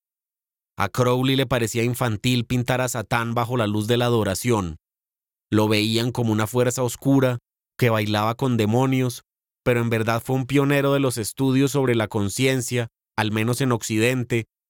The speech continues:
un visionario que cartografió los mapas de la mente inconsciente décadas antes de que estos fueran formalizados por la psicología.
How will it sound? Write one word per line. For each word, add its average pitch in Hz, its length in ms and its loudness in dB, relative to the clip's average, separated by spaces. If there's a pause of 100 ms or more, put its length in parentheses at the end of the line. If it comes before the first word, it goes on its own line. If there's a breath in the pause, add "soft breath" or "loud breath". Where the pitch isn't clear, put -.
(140)
un 123 180 2
visionario 131 680 0
que 127 140 -6
cartografió 113 720 0
los 120 180 0
mapas 131 380 -2
de 127 100 0
la 107 100 0
mente 110 320 -2
inconsciente 123 880 -2 (300)
décadas 120 560 -2
antes 120 340 -2
de 120 80 0
que 117 100 -4
estos 107 240 -4
fueran 117 300 0
formalizados 104 800 -2
por 110 160 -2
la 107 100 0
psicología. 92 760 -2